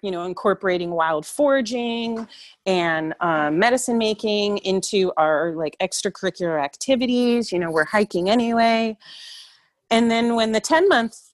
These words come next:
class rolled around, I made the same excuses for myself. I said, you know, "Okay, well, that was,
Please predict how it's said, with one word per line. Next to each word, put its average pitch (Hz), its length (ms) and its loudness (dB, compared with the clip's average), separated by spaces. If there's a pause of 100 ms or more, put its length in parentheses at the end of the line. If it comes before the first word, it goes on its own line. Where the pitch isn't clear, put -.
(200)
class 190 400 2
rolled 202 340 -4
around, 180 440 -8 (120)
I 240 600 -4 (100)
made 226 340 0
the 254 80 2
same 254 260 -2
excuses 262 640 -4
for 175 160 -4
myself. 151 600 -2
I 151 100 2
said, 160 340 -8
you 180 80 -2
know, 170 200 0
"Okay, 285 400 2
well, 233 460 2
that 247 200 2
was, 262 240 0